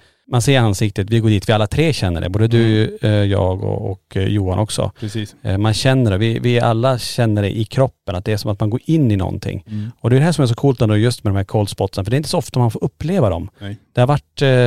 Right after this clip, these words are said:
Speaker 1: där på slottet. Vi, ibland på museet här är det vissa som pratar om att
Speaker 2: Mm.
Speaker 1: de känner det här, att det blir bara iskallt runt en. Och du kan ju gå utanför det här också. Det är det som är så häftigt. Man kan gå in i fältet och, och gå utanför det. Och det är sån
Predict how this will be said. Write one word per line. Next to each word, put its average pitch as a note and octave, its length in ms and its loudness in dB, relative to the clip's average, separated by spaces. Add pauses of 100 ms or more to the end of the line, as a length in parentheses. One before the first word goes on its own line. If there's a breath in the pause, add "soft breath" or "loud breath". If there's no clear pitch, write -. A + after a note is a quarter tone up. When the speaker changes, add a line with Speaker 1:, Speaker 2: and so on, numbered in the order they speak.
(240)
Speaker 1:
där A2 100 0
på G#2 100 -2
slottet. G#2 340 -2
Vi, A#2+ 60 0
ibland B2+ 280 2
på B2 60 0
museet A#2+ 460 0
här A2 100 2
är G2+ 40 2
det G2 60 2
vissa G2 240 -2
som F#2+ 140 -2
pratar F#2+ 320 -2
om F#2 160 -2
att G2 80 -2
Speaker 2:
Mm. G#2+ 200 -4
Speaker 1:
de G2+ 120 0
känner G2 400 0
det F2+ 100 -2
här, F2+ 80 -2
att F#2+ 80 -6
det G2+ 60 -4
blir G2+ 280 -2
bara A2 220 -2
iskallt A#2+ 640 0
runt C#3+ 380 0
en. - 160 -6 (460 soft breath)
Och A2 60 -8
du G#2 80 0
kan B2 140 2
ju A#2 60 4
gå A2+ 200 0
utanför D#3+ 1080 0
det F2 60 0
här E2+ 160 -4
också. - 280 -6
Det A#2 60 2
är B2+ 40 2
det D3 140 4
som C3+ 100 2
är A2 40 4
så G2+ 120 2
häftigt. F#2 200 -4
Man G#2 100 0
kan A#2 100 -2
gå B2+ 60 2
in F3 280 2
i D#3+ 40 4
fältet D3 380 -2
och, C#3+ 260 -2
och B2+ 140 -10 (260)
gå B2 160 0
utanför F#2+ 460 -2
det. F#2+ 60 -2
Och F2+ 60 -2
det G2+ 80 0
är G#2 100 2
sån A#2+ 320 2